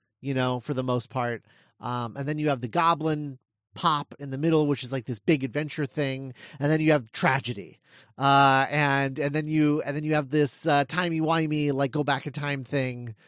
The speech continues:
with the baby. And that's all very dramatic. And, you know, and then, and then the re-, I don't know, like, it all feels, it's just very oddly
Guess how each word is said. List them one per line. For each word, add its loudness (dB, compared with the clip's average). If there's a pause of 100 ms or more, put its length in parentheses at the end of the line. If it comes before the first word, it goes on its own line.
(260)
with -4
the -2
baby. 4
And 0
that's -2
all 4
very 2
dramatic. -2
And, -8 (640)
you -2
know, 0
and -4
then, -6
and -6
then -6
the -4
re-, -2
I -2
don't 0
know, 2
like, -2
it -4
all 4
feels, 2
it's -4
just -8
very 4 (720)
oddly 2